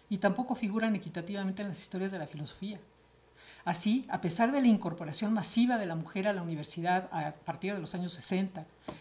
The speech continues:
del movimiento estudiantil de sesenta y ocho,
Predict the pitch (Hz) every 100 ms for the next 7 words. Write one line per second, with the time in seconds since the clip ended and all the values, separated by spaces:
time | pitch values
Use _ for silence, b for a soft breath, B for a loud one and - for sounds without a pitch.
0 | B 185 190 196 196 226 269 - 180 170
1 | 165 214 214 165 - - 156 156 170 202
2 | 202